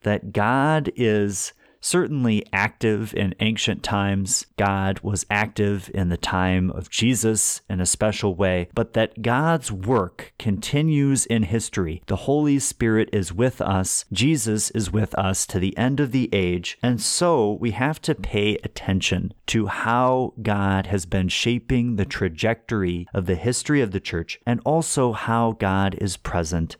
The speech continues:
now. And I notice there that in Bravo's three histories, he puts the present history first, because that is primarily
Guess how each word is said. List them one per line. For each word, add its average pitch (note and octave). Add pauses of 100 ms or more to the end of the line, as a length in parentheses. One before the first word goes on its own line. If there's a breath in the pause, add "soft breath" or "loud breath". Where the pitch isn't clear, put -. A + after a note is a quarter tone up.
(120)
now. F2+ (120)
And G#2+
I A2
notice C3
there F#2
that F2
in A2
Bravo's G2 (100)
three A#2
histories, G2+
he A#2
puts -
the -
present G#2+
history F2+
first, -
because G2
that D3+
is A#2+
primarily F#2+